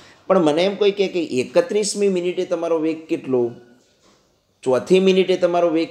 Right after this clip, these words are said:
કેટલો, તે એક્ઝેક્ટ એક કિલોમીટર પ્રતિ કલાક ન પણ હોય, વધારે ઓછો પણ હોય, કોઈક,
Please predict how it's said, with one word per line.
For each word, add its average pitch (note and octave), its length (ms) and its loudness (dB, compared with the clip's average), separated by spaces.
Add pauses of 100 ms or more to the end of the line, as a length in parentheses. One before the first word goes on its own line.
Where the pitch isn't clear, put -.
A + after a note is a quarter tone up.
(100)
કેટલો, B2 460 -6 (580)
તે D#3 60 4
એક્ઝેક્ટ C#3 420 2
એક F#3 180 2
કિલોમીટર F#3+ 300 -2
પ્રતિ E3+ 260 -4
કલાક F#3 280 -2
ન F#3+ 160 2
પણ E3+ 200 0
હોય, G2 200 -8 (520)
વધારે A#2+ 320 0
ઓછો F#3 240 2
પણ E3 140 -2
હોય, C3+ 140 0
કોઈક, C#3+ 200 -8